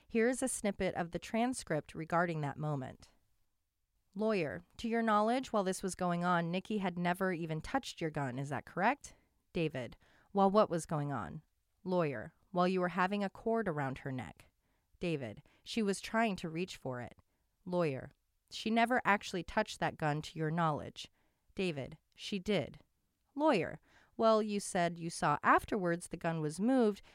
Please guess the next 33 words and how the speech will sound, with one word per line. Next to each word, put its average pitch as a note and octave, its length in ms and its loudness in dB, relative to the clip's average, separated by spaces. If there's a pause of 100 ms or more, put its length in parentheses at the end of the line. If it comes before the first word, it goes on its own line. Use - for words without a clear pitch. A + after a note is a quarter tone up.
(100)
You G3+ 160 -2
didn't F#3 320 0
know F3 160 2
that D#3+ 160 2
at C#3+ 140 -2
the - 60 -6
time." E3 520 -2 (560)
David, G3+ 400 -2 (300)
"She - 240 -2
did. G3+ 500 2
I F#3+ 80 2
saw A#3+ 260 4
her A3 140 0
reaching A3 380 -2
for E3 160 -4
the D3+ 100 -4
gun, D3+ 320 0
and F3+ 140 -2
the F3+ 40 -2
gun G3+ 240 0
was F3 160 -2
not G#3+ 240 0
wedged F3+ 360 -2
between F3 300 -6
the D#3 60 -2
seat - 300 -4
anymore. D#3 480 -2 (200)
It D#3+ 140 -4
was F3 220 -6
on B3+ 220 2
the F#3 80 2
seat." - 420 -12 (520)
Lawyer, B3 440 0